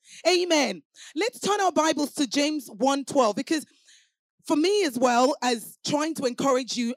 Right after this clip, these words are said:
I wanna keep it real. I am, I, <laughs> I like to keep it real. Hallelujah. But let's look at what the Bible said in James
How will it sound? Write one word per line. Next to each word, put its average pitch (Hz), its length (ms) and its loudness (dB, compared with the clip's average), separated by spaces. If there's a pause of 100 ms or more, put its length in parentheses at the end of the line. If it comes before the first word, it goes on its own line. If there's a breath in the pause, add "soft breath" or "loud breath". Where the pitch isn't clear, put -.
I 370 200 0
wanna 349 160 -2
keep - 200 -2
it 269 160 -2
real. 214 440 -4 (200)
I 392 220 0
am, 277 160 -2
I, 339 280 0
<laughs> - 100 -4
I - 40 0
like 339 260 -4
to 294 100 -12
keep - 200 -6
it 214 160 -8
real. 233 320 -2 (240 loud breath)
Hallelujah. 277 520 0 (220 loud breath)
But 302 100 2
let's 415 200 -2
look 415 140 2
at 392 80 4
what 311 140 2
the 254 80 -2
Bible 254 340 -2
said 208 380 -6 (420 soft breath)
in 285 240 -2
James 349 480 -2